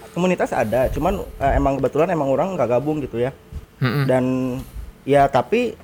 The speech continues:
Speaker 1: selama itu pun juga orang tetap aja mencari relasi dengan berkunjung ke kedai-kedai orang.
Speaker 2: Iya, iya.
Speaker 1: Ya, mencari suasana baru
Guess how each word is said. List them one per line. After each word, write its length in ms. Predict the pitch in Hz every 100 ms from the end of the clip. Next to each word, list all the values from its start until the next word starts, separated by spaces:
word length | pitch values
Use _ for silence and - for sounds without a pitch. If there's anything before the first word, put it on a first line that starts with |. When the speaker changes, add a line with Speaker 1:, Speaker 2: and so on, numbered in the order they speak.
| -
Speaker 1:
selama 320 | 147 139 139
itu 200 | 131 131
pun 180 | 127 208
juga 200 | 190 143
orang 220 | 120 147
tetap 260 | 180 - -
aja 340 | 131 160 147
mencari 340 | 151 135 127 127
relasi 460 | 120 117 117 139
dengan 380 | 143 123 120 120 120 - -
berkunjung 400 | - 123 127 131
ke 80 | 139
kedai-kedai 480 | 127 120 117 117 113
orang. 680 | 95 110 110 113 113 113 120 - -
Speaker 2:
Iya, 180 | 135 127
iya. 120 | 139 160 - - -
Speaker 1:
Ya, 140 | 127
mencari 300 | 131 127 131
suasana 380 | 120 123 127 117
baru 640 | 117 107 120 120 123 123